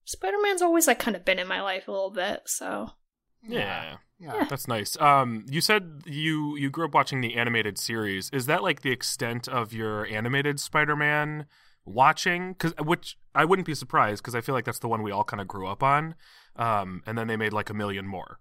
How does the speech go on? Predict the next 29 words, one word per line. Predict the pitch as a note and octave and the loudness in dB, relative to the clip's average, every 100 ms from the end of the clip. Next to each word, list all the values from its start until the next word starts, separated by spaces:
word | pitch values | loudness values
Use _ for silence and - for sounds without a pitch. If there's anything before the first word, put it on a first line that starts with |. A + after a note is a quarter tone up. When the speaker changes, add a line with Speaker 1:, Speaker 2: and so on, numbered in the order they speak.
| - | -8
Speaker 2:
right? | G2 - | -2 4
Speaker 1:
Yeah, | E4 G4 A#3+ G#3 G#3 - | 8 10 8 6 4 2
Speaker 2:
<laughs> | |
Speaker 1:
um, | B3+ C4 C4 B3 _ - - _ _ _ - | 2 2 0 -4 _ -20 -20 _ _ _ -2
I | |
don't | D#4 G#4+ | 0 2
know | |
if | G4 | 2
it's | D#4 D#4 | 0 0
the | C4+ | 0
latest | A3 G3+ F#3 G3 B3 C#4+ - | 0 0 2 6 6 6 4
Spider-Man | - D4 D4 D#4+ D#4+ D#4+ | 2 4 4 2 -2 -2
animated | D4+ D4 D#4 D#4 D#4+ D#4+ | 0 -2 -2 -4 -2 -2
one, | D#4+ D#4+ D#4+ E4 _ _ _ - | -2 -2 -4 -10 _ _ _ 4
but | A#3+ | 6
I | - | 6
Speaker 2:
Mm-hmm. | A#3+ | 4
Speaker 1:
remember, | B3 A#3+ B3 B3+ C4+ C4 B3+ B3 A#3+ - - | 2 2 0 2 0 0 0 -2 -4 -8 -10
like, | - D3+ - - _ _ _ _ _ _ - - | -6 -6 -8 -16 _ _ _ _ _ _ -16 -8
quite | - B3+ | -2 2
a | C4 | 2
few | C4 | 0
years | A3 A3+ A3+ | 0 2 2
ago | G#3+ G3 - | 0 0 -2
checking | - G#3+ A3 G#3+ - | -2 -2 -2 -6 -2
out | G3 G3 - | 0 0 -2
an | G#3 | -4
animated | G#3 G3+ G3+ G3+ G3+ | -4 -4 -4 -2 -2
Spider-Man, | - G3 G3 F#3+ F#3 F#3 F3+ F#3 | -2 0 -2 -2 -2 -2 -2 -4